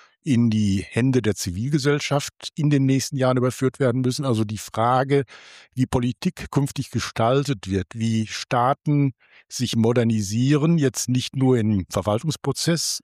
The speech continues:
und im Politikprozess, sondern in der Entwicklung der Gesamtgesellschaft. Hier ein neues Verhältnis aufzubauen,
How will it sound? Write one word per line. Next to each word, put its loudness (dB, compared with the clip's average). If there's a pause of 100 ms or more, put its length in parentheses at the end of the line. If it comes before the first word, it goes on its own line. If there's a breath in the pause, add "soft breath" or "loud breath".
und -2
im -2
Politikprozess, -2
sondern 2
in -4
der 2
Entwicklung -2
der 0
Gesamtgesellschaft. -2 (540 loud breath)
Hier 2
ein 2
neues 2
Verhältnis -2
aufzubauen, 0